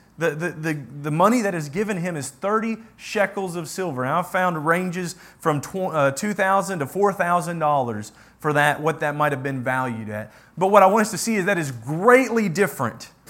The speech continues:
than three hundred denarii. That is a much, a significantly much less value than what she gave. There's a huge contrast being shown here.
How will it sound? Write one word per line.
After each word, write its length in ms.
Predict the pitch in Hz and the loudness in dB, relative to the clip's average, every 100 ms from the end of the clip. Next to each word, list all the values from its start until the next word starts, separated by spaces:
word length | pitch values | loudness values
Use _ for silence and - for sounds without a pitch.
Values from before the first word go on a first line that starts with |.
| - _ - - - - _ 135 | -20 _ -20 -20 -20 -20 _ -8
than 160 | 135 | -6
three 260 | 131 147 160 | -4 -2 -2
hundred 300 | 151 139 123 | -2 -4 -4
denarii. 580 | 120 117 101 90 87 - _ _ _ _ _ _ _ | -4 -4 -4 -8 -14 -20 _ _ _ _ _ _ _
That 120 | 180 | -2
is 120 | 180 156 | 0 0
a 120 | 156 | -2
much, 840 | 151 190 214 254 240 190 - - - - - - _ - | -2 -2 0 2 2 2 -6 -8 -14 -20 -20 -20 _ -4
a 140 | 165 | -2
significantly 1120 | - 208 185 202 220 294 294 233 - 151 160 | -2 -2 -2 -2 2 2 2 0 -2 -4 -4
much 380 | 156 185 208 - | -2 0 0 0
less 340 | 170 185 175 151 | 2 2 2 0
value 600 | 151 147 131 107 95 90 - _ _ _ _ _ 131 | 0 2 0 -4 -8 -14 -20 _ _ _ _ _ -6
than 160 | 143 | -2
what 160 | 147 135 | -2 -2
she 200 | - 139 | -4 -6
gave. 580 | 127 120 95 87 - - _ _ _ _ _ _ - | -4 -4 -6 -12 -20 -20 _ _ _ _ _ _ -12
There's 160 | 170 | -6
a 60 | 165 | -6
huge 560 | - - 226 226 160 - | -6 -2 0 0 -2 -4
contrast 580 | 170 151 - 123 117 | -2 -2 -2 -6 -6
being 160 | 139 131 | -8 -10
shown 380 | 123 135 120 110 | -8 -8 -8 -8
here. 280 | 95 87 | -12 -16